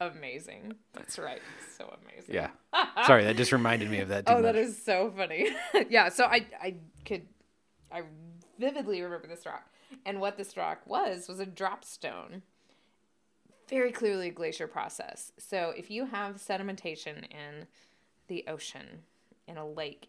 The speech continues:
Speaker 1: even, you would expect, barring crazy circumstances like landslides or something, just, like, nice layers of mud, right? Very boring, very
Speaker 2: Yep, you get silt and stuff that settles through the water column and
Speaker 1: Mm-hmm.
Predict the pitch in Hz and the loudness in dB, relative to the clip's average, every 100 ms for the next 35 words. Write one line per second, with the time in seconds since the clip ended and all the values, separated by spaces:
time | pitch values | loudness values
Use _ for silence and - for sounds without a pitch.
0 | - 156 143 151 170 _ _ _ _ _ | -18 -14 -12 -14 -16 _ _ _ _ _
1 | _ _ _ _ _ _ _ - 240 233 | _ _ _ _ _ _ _ -8 0 4
2 | 226 220 - - 262 269 - - - - | 4 0 -6 0 0 0 -10 -18 -20 -20
3 | _ _ _ - _ 185 180 175 170 165 | _ _ _ -20 _ -6 -2 0 -2 -4
4 | 165 156 _ - 185 170 160 160 147 131 | -8 -14 _ -6 -4 -4 -6 -6 -6 -10
5 | - 139 143 147 139 127 135 139 135 - | -10 -10 -10 -10 -10 -10 -10 -10 -12 -12
6 | 113 107 143 - 160 156 180 185 _ _ | -12 -12 -16 -16 -16 -14 -16 -20 _ _
7 | _ - 185 185 180 156 156 - 160 170 | _ -10 -10 -4 -2 -2 -4 -12 -12 -6
8 | 170 170 - 151 147 151 151 135 60 - | -6 -6 -8 -8 -8 -10 -12 -12 -12 -16
9 | _ _ 160 170 175 - _ _ _ 147 | _ _ -6 -4 -6 -14 _ _ _ -8
10 | 151 151 147 143 147 143 143 156 _ _ | -6 -6 -8 -8 -8 -10 -14 -18 _ _
11 | _ _ _ _ _ _ _ - 139 135 | _ _ _ _ _ _ _ -12 -10 -4
12 | 175 139 131 120 120 - - 98 101 - | -2 0 0 0 -2 -6 -8 -2 -2 -4
13 | 104 98 98 98 92 92 90 - 98 95 | -10 -10 -8 -8 -8 -8 -8 -8 -10 -10
14 | - 85 87 90 - - 95 101 92 95 | -8 -8 -8 -10 -12 -12 -12 -8 -6 -6
15 | 95 - 90 92 90 90 92 92 92 90 | -8 -8 -10 -8 -10 -10 -10 -12 -12 -12
16 | 123 | -12